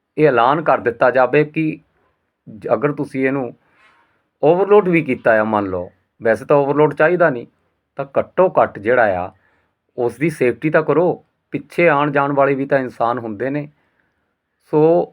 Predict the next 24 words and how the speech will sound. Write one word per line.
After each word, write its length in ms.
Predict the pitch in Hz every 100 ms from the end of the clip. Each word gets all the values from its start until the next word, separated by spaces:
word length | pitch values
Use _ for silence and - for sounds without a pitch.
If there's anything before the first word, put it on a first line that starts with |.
| _ _ -
ਇਸ 180 | 147 151
ਵੀਡੀਓ 340 | 147 160 175
ਨੂੰ 100 | 175
ਵੱਧ 160 | 139 -
ਤੋਂ 160 | 175
ਵੱਧ 180 | 156 156
ਸ਼ੇਅਰ 260 | 151 147 160
ਕਰੋ 220 | 160 170 175
ਤਾਂ 260 | 143 147 175
ਜੋ 140 | 147 120 110 - _
ਸਰਕਾਰ 480 | - 143 - 143 165
ਤੱਕ 260 | 160 147 143
ਵੀ 160 | 135
ਇਹ 80 | 139
ਵੀਡੀਓ 320 | 120 123 139
ਪਹੁੰਚ 280 | 127 131 135
ਸਕੇ, 360 | - 117 123 113
ਹਰ 220 | 120 117
ਲ-, 140 | 113 98
ਬੰਦਿਆਂ 380 | 107 104 123 143
ਤੱਕ 220 | 135 123
ਵੀਡੀਓ 360 | 110 127 131
ਪਹੁੰਚ 260 | 120 123 131
ਸਕੇ। 320 | - 110 113